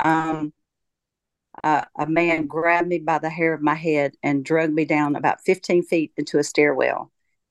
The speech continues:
And, um, he violently raped me and took everything that I had and left me there for dead.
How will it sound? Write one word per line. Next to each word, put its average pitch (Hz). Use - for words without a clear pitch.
And, 143
um, 135
he 147
violently 156
raped 151
me 151
and 139
took 170
everything 196
that 180
I 180
had 143
and 151
left 185
me 147
there 147
for 143
dead. 139